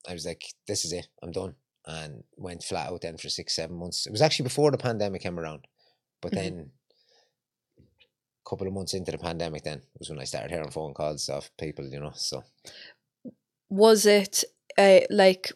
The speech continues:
Speaker 2: were there any moments where you were, like, committing to me and committing to my future and health and fitness and the good side of my dreams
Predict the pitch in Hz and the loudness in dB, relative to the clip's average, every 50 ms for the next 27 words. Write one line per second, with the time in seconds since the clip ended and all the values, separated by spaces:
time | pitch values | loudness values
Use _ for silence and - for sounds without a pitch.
0 | _ _ - 190 202 208 220 220 220 202 196 - - 214 214 214 208 196 190 180 | _ _ 0 4 6 6 8 8 8 8 8 6 6 6 6 6 4 4 4 2
1 | 180 180 180 175 175 170 175 180 - - - - - - _ - 185 190 185 185 | 2 2 0 -2 -2 -4 -4 -4 -2 0 0 0 0 -2 _ -2 2 2 4 4
2 | 185 185 190 180 185 185 180 180 175 180 180 - - - _ _ - - - - | 4 4 4 6 6 6 6 4 2 2 0 -4 -8 -12 _ _ -10 -4 0 2
3 | 185 190 196 190 - 196 185 180 180 - - - - - 202 185 180 175 175 185 | 4 4 4 4 2 2 2 2 0 0 0 2 4 4 6 4 4 2 0 -4
4 | 190 _ _ _ _ _ _ _ _ _ _ _ - 190 185 185 190 208 214 202 | -8 _ _ _ _ _ _ _ _ _ _ _ -2 0 2 4 6 6 6 6
5 | 175 170 180 175 - - - 185 - - 190 190 185 180 - 185 175 180 - - | 4 2 0 -2 -4 -4 -4 -2 0 2 2 2 2 2 2 0 0 0 0 0
6 | - 196 190 180 175 180 - - 190 185 - - 190 180 175 175 175 - 185 180 | 2 2 4 4 2 2 2 2 0 0 2 0 0 0 0 0 0 0 0 0
7 | - 185 180 - - 175 - - 185 175 - - 180 165 170 175 - - _ _ | 0 -2 -4 -2 -4 -4 -2 -2 -4 -2 0 0 0 0 0 -2 -6 -10 _ _
8 | - 165 - 160 165 - _ - 214 208 214 202 170 - - - 175 165 170 170 | -2 0 0 0 -2 -6 _ 8 10 10 10 8 6 4 2 4 6 6 8 6
9 | 170 165 - - - - - - - - - - - _ _ _ - 185 185 170 | 6 4 0 -4 -14 -18 -20 -20 -20 -20 -20 -20 -20 _ _ _ 4 6 6 6
10 | - 185 175 170 170 160 - - 196 202 208 196 185 170 165 180 - - - - | 4 4 6 6 4 4 4 6 6 6 6 6 4 2 -2 -2 -2 -2 -2 -2
11 | - | -4